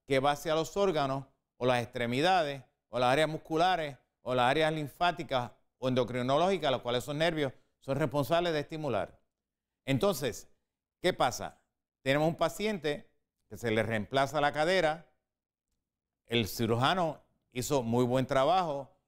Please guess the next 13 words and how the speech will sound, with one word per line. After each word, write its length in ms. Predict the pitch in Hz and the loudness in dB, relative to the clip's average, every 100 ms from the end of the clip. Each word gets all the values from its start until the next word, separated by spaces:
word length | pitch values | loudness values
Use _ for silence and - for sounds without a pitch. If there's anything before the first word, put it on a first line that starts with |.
| _ | _
hizo 360 | 131 - 131 | -12 -6 -6
un 180 | 117 123 | -2 0
buen 200 | 127 131 | 2 0
reemplazo, 720 | 127 131 - 170 180 - 127 131 _ _ _ _ _ _ _ | 0 -4 -2 0 0 -4 -14 -18 _ _ _ _ _ _ _
pero 440 | 147 143 139 - _ _ - | 2 2 2 -2 _ _ -4
en 140 | 135 | 0
el 100 | 139 | 2
momento 480 | 135 131 156 180 190 | 2 2 0 2 0
en 120 | 185 | 0
que 100 | 185 | -2
el 100 | 160 | -2
paciente 760 | 170 156 185 196 156 143 135 - | -2 -2 -4 -4 -2 -2 -2 -6
comienza 720 | 120 120 131 - 151 139 - | -2 0 0 2 0 0 -8